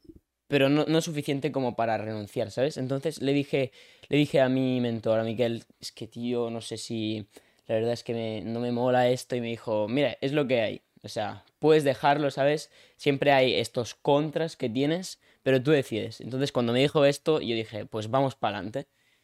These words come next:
Empecé a subir vídeos que eran, pues, una mierda, ¿no? A nivel de contenido, pues, estaban bien, a veces no tanto, la edición era bastante floja, la calidad del vídeo era muy floja, pero yo era constante. Durante un mes o así creo que subí como un vídeo cada día, o no, no llegué a un mes, pero,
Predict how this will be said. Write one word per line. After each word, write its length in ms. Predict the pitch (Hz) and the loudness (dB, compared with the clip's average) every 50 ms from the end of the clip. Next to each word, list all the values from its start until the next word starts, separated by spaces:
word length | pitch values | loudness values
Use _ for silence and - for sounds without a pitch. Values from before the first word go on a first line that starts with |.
| _ _ _ _ - | _ _ _ _ -8
Empecé 400 | 127 127 127 - 139 - 156 156 | -8 -4 -2 -2 0 2 2 2
a 40 | 151 | 2
subir 280 | - 156 147 143 143 | 4 4 4 4 4
vídeos 340 | 139 160 175 170 170 165 - | 4 4 6 6 4 4 2
que 100 | - 151 | 2 0
eran, 280 | 131 123 120 113 110 - | 2 2 0 -2 -4 -4
pues, 200 | - 123 110 - | -4 -4 -2 0
una 120 | 127 123 120 | 0 0 2
mierda, 400 | 120 123 135 151 156 160 156 151 | 2 2 4 4 4 4 4 4
¿no? 180 | 151 156 156 | 2 2 0
A 140 | - - 120 | 0 0 0
nivel 280 | 127 139 147 160 156 151 | 4 6 8 8 8 8
de 220 | 151 151 135 - - | 8 6 6 6 4
contenido, 520 | 143 131 123 - - 143 165 185 185 160 | 4 4 4 4 4 6 8 8 8 6
pues, 140 | 143 139 123 | 4 2 -2
estaban 480 | 117 - - 165 151 135 127 123 127 | -2 -2 4 4 6 6 6 4 4
bien, 320 | 131 180 196 190 185 185 - _ - - _ | 6 6 8 6 6 2 -4 _ -20 -12 _
a 100 | - 117 | 2 4
veces 240 | 127 127 127 123 120 | 4 4 2 -2 -4
no 140 | 127 120 113 | -4 -2 0
tanto, 440 | 147 160 165 156 - 165 156 151 - - - - _ | 0 0 0 2 2 2 2 2 -2 -8 -20 -8 _
la 80 | - 123 | 2 4
edición 280 | 127 123 - - 147 139 | 4 4 2 2 2 4
era 100 | 135 127 | 4 4
bastante 380 | 123 - - 135 117 - 120 | 4 4 2 0 0 -2 -2
floja, 340 | - - 156 156 151 - 147 | 2 6 6 6 6 6 4
la 140 | 127 120 - | 4 4 4
calidad 220 | 123 127 139 151 160 | 4 4 6 6 6
del 80 | 151 | 6
vídeo 160 | 147 156 151 | 6 6 6
era 100 | 151 147 | 6 6
muy 140 | 143 139 131 | 6 4 2
floja, 360 | - - 160 156 - 123 - - - - | 4 4 4 4 4 0 -6 -6 -6 -4
pero 260 | - 113 135 131 - - - | 0 4 4 4 4 2 -2
yo 220 | 127 135 170 180 | 0 4 6 6
era 120 | 175 165 | 8 6
constante. 680 | 147 143 131 127 - - 143 131 120 110 - - - - _ _ - _ _ | 6 2 -2 -2 -2 -2 -2 -2 -2 -4 -8 -12 -16 -18 _ _ -20 _ _
Durante 480 | - 139 139 139 139 - 151 156 147 143 | 0 2 2 2 2 2 4 4 6 6
un 180 | 156 175 180 | 4 4 2
mes 220 | 170 165 165 175 160 | 2 2 2 2 2
o 60 | 151 | 0
así 180 | 143 - 156 - | -2 -4 -4 0
creo 160 | 156 147 151 | 0 0 0
que 80 | 143 | 0
subí 220 | - - 139 135 123 | -2 -4 -4 -2 0
como 140 | 131 127 131 | 0 0 0
un 100 | 131 135 | 0 2
vídeo 240 | 135 139 135 139 127 | 2 2 4 2 2
cada 240 | - 123 117 110 110 | 4 4 4 4 4
día, 240 | 127 139 143 127 | 4 4 4 4
o 80 | 117 113 | 4 2
no, 180 | 120 117 113 107 | 0 0 -2 -2
no 380 | 107 110 113 117 117 123 123 | -2 -2 -2 -2 0 0 2
llegué 160 | 127 131 135 | 2 2 2
a 60 | 123 120 | 2 2
un 120 | 113 113 | 2 2
mes, 200 | 123 131 135 - | 2 0 0 -2
pero, 260 | - 123 117 104 - | 0 0 0 0 -2